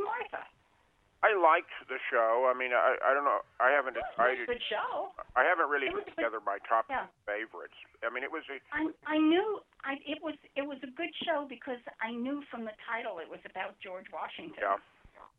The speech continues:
Speaker 2: Okay.
Speaker 1: I don't have any, uh, that, that, erase that. I don't have
Speaker 2: No,
Speaker 1: as much
Speaker 2: I think it was
Speaker 1: recall
Speaker 2: good
Speaker 1: to
Speaker 2: fight.
Speaker 1: attach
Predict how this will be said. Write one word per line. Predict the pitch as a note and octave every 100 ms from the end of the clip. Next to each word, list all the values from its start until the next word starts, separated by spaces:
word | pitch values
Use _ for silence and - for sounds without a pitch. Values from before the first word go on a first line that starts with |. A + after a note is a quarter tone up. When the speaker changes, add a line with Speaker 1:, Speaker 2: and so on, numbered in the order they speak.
| _ _ _ _ -
Speaker 2:
Okay. | C#4+
Speaker 1:
I | F#4
don't | G4+ D#4+
have | C#4+ C4+ C4 B3+ -
any, | B3+ C4+ C4 B3+ B3+ B3 - _ -
uh, | G#3+ -
that, | G#3 - _ F3+ F3+ _ _ F3+
that, | E3 _ G3+
erase | F#3+ E3 -
that. | C#3+ B2+ - _ _ _ - _
I | B3+
don't | D4 C#4+
have | C#4+ A#3+
Speaker 2:
No, | A3+ E3 E3
Speaker 1:
as |
much | A#3+ C4+ C#4 - - _ B3+
Speaker 2:
I |
think | B3+ -
it | D4+
was | - -
Speaker 1:
recall | G3 F#3 F#3 -
Speaker 2:
good | B3+ C4
Speaker 1:
to | A3+ G#3
Speaker 2:
fight. | C3+
Speaker 1:
attach | C#3 B3